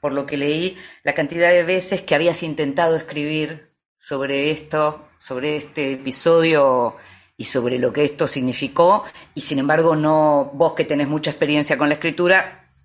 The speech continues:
sentías que no te conformaba lo que estabas haciendo, ¿no?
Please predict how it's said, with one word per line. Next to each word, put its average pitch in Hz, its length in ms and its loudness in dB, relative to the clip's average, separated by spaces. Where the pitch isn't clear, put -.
sentías 143 380 -4
que 139 80 -4
no 139 80 -4
te 139 100 -4
conformaba 135 560 -2
lo 123 80 -6
que 123 80 -12
estabas 120 300 -6
haciendo, 110 420 -6
¿no? 147 320 -12